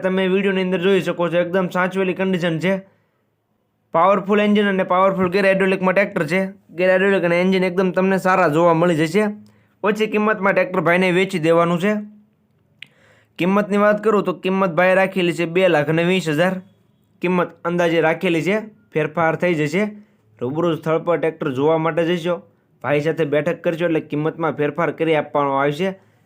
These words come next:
એટલે કિંમત ભાઈએ અંદાજિત રાખેલી છે. તો જે કોઈ ભાઈઓને ટ્રેક્ટર લેવું હોય તે જલ્દીથી ટ્રેક્ટરના ઓનરનો કોન્ટેક્ટ કરે, વેચાતા વાર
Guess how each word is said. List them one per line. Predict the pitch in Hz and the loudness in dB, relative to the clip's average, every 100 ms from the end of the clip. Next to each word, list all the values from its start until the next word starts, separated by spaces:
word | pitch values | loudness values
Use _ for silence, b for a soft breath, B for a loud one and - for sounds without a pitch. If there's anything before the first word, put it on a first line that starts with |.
| _ | _
એટલે | 139 147 147 | -4 -4 -2
કિંમત | 170 175 135 | -2 -2 0
ભાઈએ | 160 170 165 | 2 2 2
અંદાજિત | 165 170 147 151 | 0 0 2 2
રાખેલી | 160 175 165 180 | 2 2 2 2
છે. | 208 208 b b b b _ | 0 -4 b b b b _
તો | 139 | -2
જે | 139 185 | 0 0
કોઈ | 214 175 | 2 2
ભાઈઓને | 165 185 196 185 | 4 4 4 2
ટ્રેક્ટર | 185 185 180 196 | 0 0 2 4
લેવું | 202 | 4
હોય | 190 175 | 4 2
તે | 165 | 2
જલ્દીથી | 143 160 180 196 | 2 2 2 2
ટ્રેક્ટરના | 165 160 180 180 160 | 2 0 2 4 4
ઓનરનો | 156 175 180 170 156 | 4 4 2 2 2
કોન્ટેક્ટ | 170 180 170 | 2 0 2
કરે, | 180 170 165 | 2 4 2
વેચાતા | 180 214 208 | 2 2 4
વાર | 196 | 4